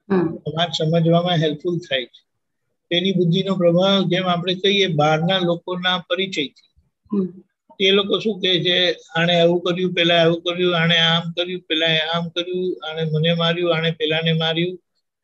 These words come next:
Speaker 2: આવી જ વાતો હોય એટલે આપણને આખી એની સાયકોલોજી થઈ જાય.
Speaker 1: હમ.
Speaker 2: અને અહીંયા સતત સત્સંગમાં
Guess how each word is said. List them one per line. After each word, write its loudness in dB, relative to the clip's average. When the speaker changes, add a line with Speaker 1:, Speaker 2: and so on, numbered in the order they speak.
Speaker 2:
આવી 4
જ 2
વાતો 2
હોય 4
એટલે 0
આપણને 0
આખી 0
એની 2
સાયકોલોજી 2
થઈ -6
જાય. -6
Speaker 1:
હમ. 2
Speaker 2:
અને -4
અહીંયા -2
સતત -2
સત્સંગમાં -2